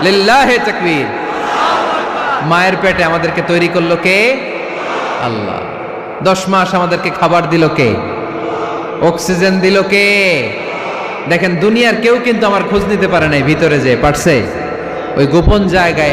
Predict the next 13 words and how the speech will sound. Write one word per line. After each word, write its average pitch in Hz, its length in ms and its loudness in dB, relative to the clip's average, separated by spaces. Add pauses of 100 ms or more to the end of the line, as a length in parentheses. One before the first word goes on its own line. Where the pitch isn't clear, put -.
(100)
একজন 185 340 0
আমার 170 140 2 (200)
রিজিক 151 300 2
দিত, 135 120 0 (140)
তিনি 170 140 4 (100)
কে? 151 120 4 (1160)
আমার 185 180 2 (560)
নাভির 190 380 2
সাথে 202 200 0 (100)
আমার 175 240 0
মায়ের 170 240 2 (100)
জরায়ুর 165 460 4
একটা 151 140 -2